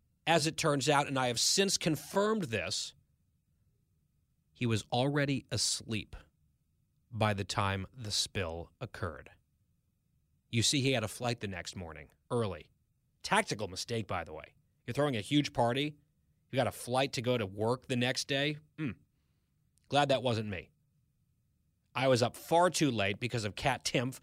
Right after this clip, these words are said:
Another story added to the list, Wyatt, for later in the week. The Kat Timpf effect. She is a bad influence, actually, in some ways. A great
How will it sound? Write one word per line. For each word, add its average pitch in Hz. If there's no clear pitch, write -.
Another 202
story 151
added 170
to 175
the 170
list, 127
Wyatt, 104
for 135
later 139
in 143
the 139
week. 110
The 127
Kat -
Timpf 185
effect. 117
She -
is 123
a -
bad 113
influence, 98
actually, 90
in 90
some 90
ways. 85
A 143
great 170